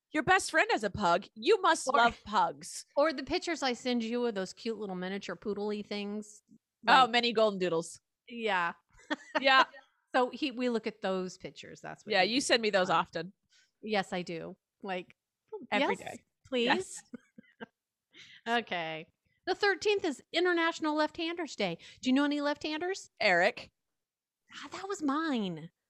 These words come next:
Speaker 1: That's
Speaker 2: Okay.
Speaker 1: all I know. <laughs>
Speaker 2: <laughs>
Speaker 1: They're a rare breed.
Speaker 2: Yeah.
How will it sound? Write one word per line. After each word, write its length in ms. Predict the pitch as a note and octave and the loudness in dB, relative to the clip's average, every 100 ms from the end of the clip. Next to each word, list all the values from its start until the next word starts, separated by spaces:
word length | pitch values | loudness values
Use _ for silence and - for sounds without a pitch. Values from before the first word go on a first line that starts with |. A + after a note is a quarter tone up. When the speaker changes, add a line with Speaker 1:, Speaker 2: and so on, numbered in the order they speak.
| _ | _
Speaker 1:
That's 200 | - G3 A3+ | 0 4 6
Speaker 2:
Okay. 60 | |
Speaker 1:
all 80 | G3 | 6
I 120 | F3+ | 6
know. 220 | F3 F#3 - _ E4+ | 4 -2 -8 _ -4
<laughs> 60 | - C5+ C5 C#5 C#5+ - F5 - | 0 4 4 6 6 8 6 4
Speaker 2:
<laughs> 640 | - F#5 A#3 - - B3+ | 4 0 0 -8 -12 4
Speaker 1:
They're 280 | D#4 E4+ E4+ | 8 10 10
a 40 | |
rare 240 | D#4 E4 D#4 | 8 6 6
breed. 520 | D#4 F4+ F4 F3 F3 _ _ _ _ - | 2 0 0 -2 -4 _ _ _ _ -4
Speaker 2:
Yeah. 680 | F4 A#4+ D5+ C#5+ C#4+ E3 | 0 0 2 2 2 0